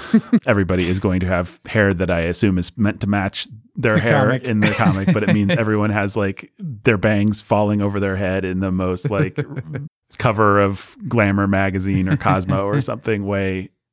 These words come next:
Speaker 2: Oh,
Speaker 1: ever.
Speaker 2: man.
Speaker 1: So there's just silly stuff like that that you have to put up with. But, like, the first time you see the police captain dude, Saito, he's got a cigarette in his mouth. He never doesn't have a cigarette in your mouth.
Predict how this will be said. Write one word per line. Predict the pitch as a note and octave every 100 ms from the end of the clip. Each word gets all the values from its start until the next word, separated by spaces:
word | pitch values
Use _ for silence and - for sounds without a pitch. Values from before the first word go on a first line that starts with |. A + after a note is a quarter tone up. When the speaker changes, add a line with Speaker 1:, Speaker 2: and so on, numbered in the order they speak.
| _
Speaker 2:
Oh, | -
Speaker 1:
ever. | A#2+ A2 G2+
Speaker 2:
man. | A2 A2 A2+ A2 - - -
Speaker 1:
So |
there's | C3+ C3 A2+
just | A2+ - -
silly | - - A2+ F2+
stuff | - F2+
like | E2+ F2
that | F2+ F2
that | -
you | A2+
have | A2
to | A#2+
put | -
up | A2+ A2
with. | A#2+ A#2 - A3
But, | A2+ C3+
like, | C3 A#2+ A2
the |
first | C#3 D#3+ D3+
time | - C#3
you | B2+
see | A#2+ B2+ A#2+
the | G#2 G#2+ G#2
police | - A#2 A2
captain | - G2 F#2+ F#2+ F#2
dude, | F#2+ F2+ F2
Saito, | - G2 G2+ G#2 F2+ E2
he's | F#2 F2+
got | F#2
a |
cigarette | E2+ A#2+ A2 G#2
in | G2+
his | G2
mouth. | G#2
He | A2+
never | B2 B2+
doesn't | C3 D3 A#2
have | G#2+
a | G2
cigarette | G#2 G2 G2
in | G2+
your |
mouth. | G2+ G2+